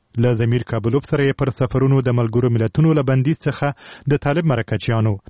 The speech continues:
پر معافیدو هم خبرې وکړې چې دغه طالب مرکچیان وکولای سي د سولې په مذاکرو کې برخه واخلي. د دې ترکیې ورځپاڼې په لیکنه د امریکایي هیات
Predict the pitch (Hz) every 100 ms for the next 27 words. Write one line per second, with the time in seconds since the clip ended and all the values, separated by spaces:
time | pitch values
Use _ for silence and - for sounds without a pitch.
0 | - 170 151 139 143 139 170 165 135 113
1 | 117 110 107 104 110 110 - 113 - -
2 | 127 123 - 113 117 117 113 110 - 120
3 | 117 - 156 147 135 - 143 - - -
4 | 147 156 190 190 190 147 110 120 - 135
5 | 180 - 117 - 113 123 - 104 107 -
6 | 131 151 - - - - - 156 175 185
7 | - 151 - 170 147 - 147 143 - 120
8 | 113 151 156 139 - - 135 165 165 -
9 | 170 190 139 113 107 -